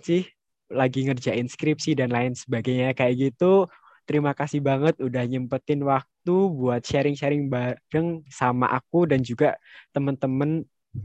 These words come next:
yang ngedengerin ini dimanapun kalian berada, baik teman-teman Kesmo maupun teman-teman di luar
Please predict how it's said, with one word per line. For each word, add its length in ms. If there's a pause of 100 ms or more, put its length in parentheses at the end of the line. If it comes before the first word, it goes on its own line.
(760)
yang 240
ngedengerin 480
ini 320
dimanapun 480
kalian 320
berada, 640 (400)
baik 400
teman-teman 800
Kesmo 400
maupun 320
teman-teman 400
di 160
luar 400